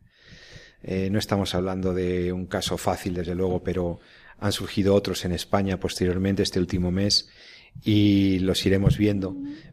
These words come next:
Pero, en todo caso, mm, ¿qué ocurre? ¿Qué ocurre con el final de la vida? Pues que no hay ideas claras, querido oyente,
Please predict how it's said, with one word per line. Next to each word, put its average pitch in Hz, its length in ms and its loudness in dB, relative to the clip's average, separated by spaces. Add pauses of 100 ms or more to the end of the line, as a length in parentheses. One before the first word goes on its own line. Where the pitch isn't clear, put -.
(140)
Pero, 95 760 4
en 95 120 -6
todo 113 220 6
caso, 92 380 0 (400)
mm, 95 420 -4 (120)
¿qué 143 100 6
ocurre? 120 580 4 (160)
¿Qué 131 100 2
ocurre 127 400 2
con 98 200 0
el 92 120 0
final 95 280 -4
de 92 80 -2
la 87 120 -2
vida? 82 280 -6 (300)
Pues 90 200 0
que 95 120 -4
no 98 80 0
hay 104 120 4
ideas 104 240 2
claras, 98 520 -4
querido 85 240 -4
oyente, 92 440 -6